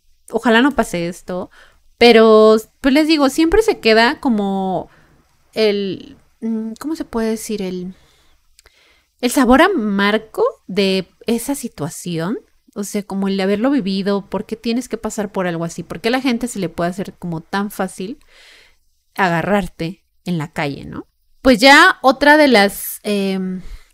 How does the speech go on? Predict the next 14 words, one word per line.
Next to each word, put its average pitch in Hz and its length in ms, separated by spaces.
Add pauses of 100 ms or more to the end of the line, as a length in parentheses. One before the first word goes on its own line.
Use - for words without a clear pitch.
últimas, 233 720
se 208 120
puede 208 220
decir, 220 320
que 196 120
me 190 180
llegó 185 260
a 202 120
pasar 208 460
donde 175 340
hubo 190 300
también 175 440
este 185 240
contacto 180 840